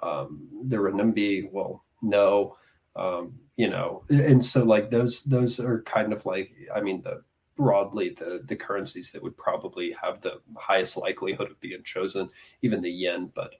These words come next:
obviously, I mean, Japan's far worse than the U S is. Um, and so even if you start to get to the Bitcoin narrative, the thing is, like, you know, if you wanted to adopt Bitcoin, uh, as, like, a global monetary system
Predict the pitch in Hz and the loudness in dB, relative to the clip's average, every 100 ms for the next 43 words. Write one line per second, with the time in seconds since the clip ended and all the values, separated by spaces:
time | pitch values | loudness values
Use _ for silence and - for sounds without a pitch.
0 | - 110 104 - - 92 - 87 87 - | -4 -2 -2 -6 -8 -8 -6 -8 -10 -14
1 | - 92 95 - - 98 90 92 - - | -6 -6 -6 -6 -6 -6 -6 -8 -8 -8
2 | 90 92 95 104 - - - - - - | -8 -4 2 2 0 -12 -16 -18 -20 -20
3 | _ - 104 98 95 92 _ _ _ _ | _ 0 6 6 4 -2 _ _ _ _
4 | _ _ _ _ _ _ - - 139 - | _ _ _ _ _ _ -6 10 10 12
5 | 123 127 131 135 123 113 113 104 - - | 10 12 12 10 8 2 2 0 -2 -6
6 | - - 131 135 113 101 92 92 90 92 | -10 -2 0 0 -2 -2 -2 -4 -6 -8
7 | - - 101 101 95 - 85 85 - _ | -10 -6 -4 -2 -2 -4 -6 -8 -12 _
8 | _ - - _ _ _ _ _ _ _ | _ -20 -20 _ _ _ _ _ _ _
9 | _ _ 156 127 113 117 135 - 147 127 | _ _ 12 12 12 8 6 8 8 10
10 | 131 131 131 127 101 - - 101 - - | 8 6 0 0 -2 -2 0 0 0 -8
11 | 95 - - 92 - - _ _ - 107 | -8 -8 -14 -14 -14 -18 _ _ 2 6
12 | 101 90 87 - _ - 113 104 - 113 | 6 4 -4 -10 _ 0 4 4 0 -6
13 | - 101 98 - - 113 110 104 98 92 | -2 -2 -2 -6 0 0 0 -2 -6 -2
14 | 95 - - - - - - - - - | -2 -4 -8 -14 -12 -12 -12 -12 -14 -14
15 | - 135 | -16 -16